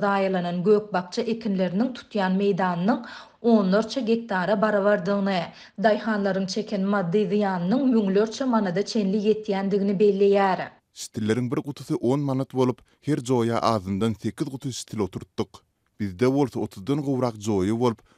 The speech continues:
Speaker 2: bular uçin üç müň manatdan gowrak pul sarp etdik. Indi howanyň ýene gyzyp başlamagy bilen gaýtadan şitil satyn alyp, heme zady täzeden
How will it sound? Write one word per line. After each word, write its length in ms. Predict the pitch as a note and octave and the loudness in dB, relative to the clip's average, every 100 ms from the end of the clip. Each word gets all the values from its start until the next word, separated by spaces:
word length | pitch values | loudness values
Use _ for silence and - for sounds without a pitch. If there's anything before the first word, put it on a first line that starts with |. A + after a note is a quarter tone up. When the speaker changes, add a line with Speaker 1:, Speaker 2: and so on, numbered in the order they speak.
| _ | _
Speaker 2:
bular 220 | A2+ A#2+ | 0 2
uçin 340 | C3+ - G#2 F#2 | 2 -2 -6 -6
üç 180 | - - | -8 -6
müň 120 | D3+ | -4
manatdan 380 | C#3 A#2+ - B2 | -2 -4 -4 -4
gowrak 420 | A#2 A2+ A2+ G2+ | -2 0 0 0
pul 180 | - C3 - | -6 -10 -6
sarp 220 | A#2+ G2+ | -6 -4
etdik. 440 | G2+ F2+ G#2+ F2+ - _ _ _ | -4 -4 -6 -6 -10 _ _ _
Indi 240 | G#2 G2+ | -2 0
howanyň 500 | C3 D#3 C#3+ C3 B2+ G#2+ | -2 0 0 0 0 0
ýene 180 | B2+ D3+ | 0 -2
gyzyp 220 | C3 - | -6 -4
başlamagy 600 | C3+ - A#2 F#2+ F2+ G#2 | -6 -2 -2 0 -2 -2
bilen 240 | A#2 A#2 A2 _ _ | 0 0 -2 _ _
gaýtadan 520 | A2+ G#2+ A2+ A2 G#2 | 0 0 0 -2 -2
şitil 320 | D#2+ - D3+ D3+ | -4 -8 -10 -8
satyn 280 | C#3+ - | -10 -6
alyp, 260 | C3 A#2+ - - - | -2 -2 -2 -8 -4
heme 260 | D3 E3 | -2 -2
zady 300 | C3 A#2 G#2+ | -2 -2 -4
täzeden 520 | G#2 C#3 C#3 C3 G2 | -6 -4 -2 -4 -4